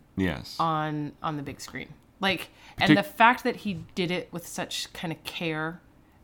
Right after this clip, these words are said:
Speaker 2: and loving recreation of Mike Mignola's work
Speaker 1: Mm-hmm.
Speaker 2: is really cool.
Speaker 1: Yeah.
Speaker 2: You know, I get it. I get that most people did not like,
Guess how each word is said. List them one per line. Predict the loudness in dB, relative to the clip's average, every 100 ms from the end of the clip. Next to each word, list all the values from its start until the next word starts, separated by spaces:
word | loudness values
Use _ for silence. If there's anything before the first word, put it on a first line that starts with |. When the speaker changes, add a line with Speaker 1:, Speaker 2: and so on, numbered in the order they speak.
| -10
Speaker 2:
and | -2 0 0 0 -2 -6
loving | -6 2 4 4 2 0
recreation | -2 -4 -4 -4 -4 -6
of | -6 -6
Mike | -8 -8
Mignola's | -8 -6 -6 -6 -6 -6
work | -8 -8 -8 -2
Speaker 1:
Mm-hmm. | 0 0 -4 -10 -6
Speaker 2:
is | -4 -2
really | -4 -2 0 2 0 -2
cool. | -8 -10 -12 -20 -14 -4
Speaker 1:
Yeah. | -4 -4 -20 -8
Speaker 2:
You | -2 0
know, | 4 2 2 -4 -20 -20 -18 2
I | 8 10 8
get | 6 2 2
it. | 0 6
I | 8 8
get | 6 2 2 -6 -18 -10
that | -4 -4 -6 -18 -20 -20 -20 _ -10
most | -2 2 4 4 2 -2 -6
people | -6 -4 -4
did | -4 -4
not | -2 0 0 0 -4
like, | -4 -4 -2 -6 -10